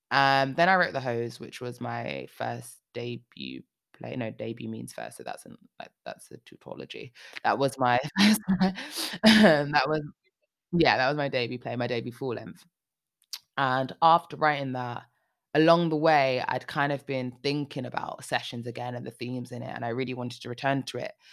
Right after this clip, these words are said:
And now I had the confidence in writing a full length play. I was like, "I'm gonna ma-, I'm gonna come back to it." Um, and so I was already, I was starting to work, rework it as a full, uh,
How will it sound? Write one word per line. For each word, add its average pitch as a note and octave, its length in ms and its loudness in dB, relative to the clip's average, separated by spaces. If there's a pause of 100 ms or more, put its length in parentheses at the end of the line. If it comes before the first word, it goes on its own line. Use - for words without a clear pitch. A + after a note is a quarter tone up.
(140)
And D3+ 160 4
now D3+ 240 8
I C#3+ 80 4
had C#3 180 -4
the C3+ 60 -10
confidence - 800 -8
in C3 120 -4
writing A#2+ 400 -6
a A#2+ 40 -12
full B2+ 240 -6
length B2 280 -8
play. A#2 240 -8
I A#2+ 120 -4
was A#2+ 140 -2
like, A#2+ 140 -2
"I'm A#2+ 200 -4
gonna A#2+ 220 -6
ma-, A#2 240 -8
I'm B2 160 -2
gonna B2 200 -6
come C#3 180 -14
back - 240 -2
to A#2+ 140 -10
it." A#2+ 160 -4 (580)
Um, D3 560 6
and D#3+ 80 -2
so F3+ 80 6
I E3 100 10
was F3 180 0
already, G3+ 280 -2
I D3 80 2
was D#3 120 0
starting F#3 220 2
to D3+ 120 -6
work, C#3 280 2
rework C#3 460 -2
it - 80 -6
as C3+ 120 -2
a B2+ 60 -12
full, A#2+ 440 -10 (100)
uh, C#2 600 -8